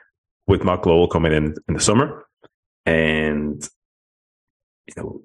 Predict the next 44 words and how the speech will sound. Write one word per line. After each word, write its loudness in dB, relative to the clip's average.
<sighs> -10
Ange -2
has -8
been 2
there 4
eighteen -2
months -2
to 0
then 2
see 2
what 4
happens. -4
And 0
that -2
doesn't 2
necessarily 2
mean 0
the -4
players 2
you're 2
buying, -2
if -2
they're 2
hit -2
or 2
miss. -2
It's -2
how 2
you 4
get -2
to 0
identify, -2
how 2
you 2
get -2
to 0
that 2
point. -4
I -12
think -4
the -8
January 2
transfer -2
window 0